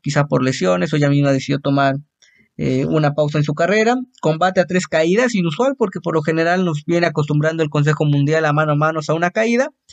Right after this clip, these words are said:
pero un combate como este inédito, un símbolo de triple A contra uno de los estandartes de la división femenil del Consejo Mundial, merecía una lucha quizá más larga.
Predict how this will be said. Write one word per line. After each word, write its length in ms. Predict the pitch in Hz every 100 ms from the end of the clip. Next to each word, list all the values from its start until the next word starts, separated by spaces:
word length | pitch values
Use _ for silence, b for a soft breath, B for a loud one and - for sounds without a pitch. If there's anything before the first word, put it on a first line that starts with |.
| B B B
pero 180 | 185 180
un 80 | 185
combate 420 | 190 175 180 185
como 300 | 160 151 160
este 280 | 170 - 160
inédito, 500 | 160 170 170 160 165
un 140 | 165
símbolo 500 | 151 165 160 160 147
de 100 | 139
triple 380 | 135 156 160 160
A 140 | 165
contra 480 | 151 151 135 135 131 135 _ B B _
uno 220 | 165 170
de 80 | 156
los 160 | 143 143
estandartes 460 | - 147 156 156
de 80 | 143
la 80 | 139
división 280 | 139 160 151
femenil 360 | 151 143 151
del 120 | 151
Consejo 320 | 143 139 151 151
Mundial, 340 | 143 139 151
merecía 600 | 143 135 - 160 147 139 - b _ -
una 240 | 151 151
lucha 320 | 156 151 160
quizá 320 | 151 147 156 151
más 180 | 151
larga. 380 | 156 170 180 240